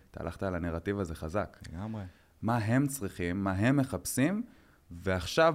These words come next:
Speaker 1: בוא ניצור את הדבר הזה כדי למשוך להם את תשומת הלב אליי.
Speaker 2: נכון. וזה להגיע לטלוויזיה מבלי לשלם להם, שזה <laughs> הופך את העניין
Speaker 1: נכון.
Speaker 2: להרבה יותר מאתגר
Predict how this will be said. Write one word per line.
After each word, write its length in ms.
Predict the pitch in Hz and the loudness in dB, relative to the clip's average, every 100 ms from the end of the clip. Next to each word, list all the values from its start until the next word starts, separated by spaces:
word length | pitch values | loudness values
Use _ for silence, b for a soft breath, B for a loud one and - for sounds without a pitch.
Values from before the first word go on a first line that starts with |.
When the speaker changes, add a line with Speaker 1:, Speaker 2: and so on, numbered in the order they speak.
| 117 | 6
Speaker 1:
בוא 120 | 127 | 8
ניצור 420 | 127 - 131 123 | 8 6 4 4
את 100 | 120 | 4
הדבר 360 | 92 92 107 147 | 0 2 4 4
הזה 160 | 165 | 2
כדי 260 | 190 101 95 | -2 0 0
למשוך 480 | 92 85 - 131 123 | 0 -2 2 2 2
להם 160 | 104 | -2
את 60 | 92 | -2
תשומת 320 | - 95 87 | -2 -2 -2
הלב 220 | 85 82 | -2 -2
אליי. 180 | 78 60 - _ _ _ 87 | -4 -6 -12 _ _ _ -14
Speaker 2:
נכון. 380 | 82 - 73 69 b b b b b b b - | -12 -10 -10 -10 b b b b b b b -14
וזה 460 | 80 90 80 87 82 | -6 -4 -2 0 2
להגיע 400 | 82 82 82 127 | 2 2 4 4
לטלוויזיה 840 | 131 110 104 104 131 131 147 143 | 6 4 4 2 0 2 2 4
מבלי 340 | 127 95 104 | 4 4 4
לשלם 460 | 123 127 117 120 160 | 4 4 4 4 4
להם, 300 | 151 92 85 85 | 4 2 0 -4
שזה 560 | - 101 90 98 90 90 - | -4 -2 2 0 0 -4 -10
<laughs> 260 | - - 131 | -6 0 4
הופך 380 | 135 - 190 - | 4 4 0 4
את 100 | 143 | 6
העניין 340 | 131 147 160 | 8 8 4
Speaker 1:
נכון. 640 | 147 - - - - 113 | 2 -8 -18 -20 -4 4
Speaker 2:
להרבה 440 | 117 110 107 107 139 | 6 8 8 10 8
יותר 460 | 143 151 147 131 | 10 6 6 6
מאתגר 720 | 117 101 95 90 107 127 143 | 6 6 4 4 8 8 8